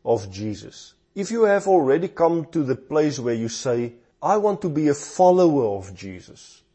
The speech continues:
then the question becomes, what does it actually mean in the world of today to be a follower of Jesus? That is why in the following days and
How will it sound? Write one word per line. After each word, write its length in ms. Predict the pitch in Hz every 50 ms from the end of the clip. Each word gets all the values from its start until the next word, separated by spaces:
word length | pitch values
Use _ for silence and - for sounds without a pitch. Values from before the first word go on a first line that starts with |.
| _ _
then 540 | 107 107 101 95 165 180 226 247 240 208 135
the 80 | 135
question 800 | 135 - - 151 147 139 - - - - 139 143 139 135 123 113
becomes, 760 | 110 120 117 _ - 107 104 101 101 101 101 - - - - _ _ _ _ -
what 280 | 110 113 151 165 156 151
does 240 | 165 170 160 -
it 140 | 165 156 - _ _ -
actually 520 | - 139 - - - - 151 139 131 131
mean 960 | 120 110 104 107 107 104 107 120 147 185 214 190 135 110 98 90 82 90 - - _ _ _ _
in 180 | - 143 143 127
the 100 | 117 123
world 500 | 113 104 101 104 120 127 147 151 143 135
of 160 | 135 - -
today 720 | - 120 117 104 95 101 131 160 160 120 101 101 104 101 - _ _ _ _
to 120 | - 120
be 460 | 110 101 98 98 135 165 196 196 - -
a 100 | 113 113
follower 640 | - - - 117 101 101 101 98 92 90 87 80 - _ _ _ _ -
of 240 | 98 95 90 95
Jesus? 720 | 90 - 98 98 95 87 - - - _ _ _ _ _ _ _ _ _ _
That 200 | - 107 113 139
is 160 | 143 131 123
why 420 | 110 107 104 104 107 120 139 147 143 _ _ _ _ _ _ -
in 140 | 127 120
the 80 | 104 123
following 880 | - - - 151 151 151 147 147 135 139 135 131 131 127 127 123 - - _ _ _ - 110 104 98
days 580 | 90 139 131 127 127 131 127 120 117 113 95 104
and 320 | 117 117 117 110 104 -